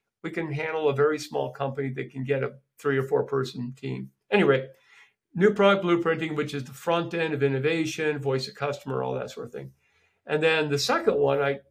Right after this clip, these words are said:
alluded to, which is Minesweeper de-risking. So if you got transformational projects,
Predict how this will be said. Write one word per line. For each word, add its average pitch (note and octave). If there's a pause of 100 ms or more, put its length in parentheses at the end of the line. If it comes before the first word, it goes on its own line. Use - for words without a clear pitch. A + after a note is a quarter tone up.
alluded C#3+
to, C3+
which C3+
is C3+
Minesweeper C#3+
de-risking. C3
So -
if A#2
you C#3+
got D3+
transformational C#3+
projects, D3